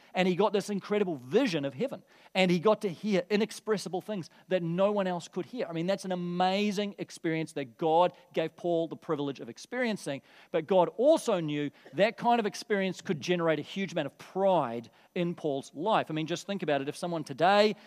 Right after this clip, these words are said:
and people claim this has happened, literally got to experience heaven, and then came back, like, that, you're an instant celebrity, right? You are on the speaking circuit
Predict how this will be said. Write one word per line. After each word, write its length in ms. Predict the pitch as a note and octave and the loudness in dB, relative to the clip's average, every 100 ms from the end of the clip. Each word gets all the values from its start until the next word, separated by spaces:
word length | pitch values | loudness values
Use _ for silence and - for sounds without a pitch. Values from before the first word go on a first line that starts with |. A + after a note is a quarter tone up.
| - | -14
and 140 | C3+ | -10
people 180 | C#3 C#3+ | -8 -8
claim 280 | D#3 F3 E3+ | -2 0 0
this 120 | E3 | -4
has 80 | F3 | -6
happened, 320 | A3 B3 E3+ _ _ _ _ _ | -6 -2 -4 _ _ _ _ _
literally 520 | C3+ D#3+ A#3 G#3+ G3+ F3 | -2 4 4 4 0 2
got 180 | F#3+ E3+ | 2 0
to 100 | E3 | -6
experience 420 | - F#3+ E3 D3 | -4 -4 -4 0
heaven, 400 | A#3 A2 A#2+ F#3 _ _ _ _ _ _ _ _ | -2 -2 -12 -18 _ _ _ _ _ _ _ _
and 120 | F#3 | -2
then 100 | F3+ | 0
came 180 | E3 D#3 | -2 0
back, 480 | F3+ C#3 C3 - - _ _ _ _ _ _ - | 2 2 -2 -10 -20 _ _ _ _ _ _ -4
like, 140 | E3 _ | -4 _
that, 220 | E3+ A3 - | -2 -2 0
you're 180 | F3+ G#3 | 2 2
an 80 | G#3 | 2
instant 320 | A3+ - D3+ | -4 -4 -6
celebrity, 460 | - D3 D#3 G#2 _ _ _ _ _ _ _ _ | -2 -2 -2 -10 _ _ _ _ _ _ _ _
right? 300 | C#3 G3+ - | 2 2 2
You 160 | F3 A#3+ | 4 8
are 200 | G3+ F3 | 8 6
on 140 | F#3 | 2
the 80 | D#3+ | 0
speaking 380 | - G3+ A3+ E3+ | 0 -2 0 -4
circuit 360 | - D3 - | -4 -6 -6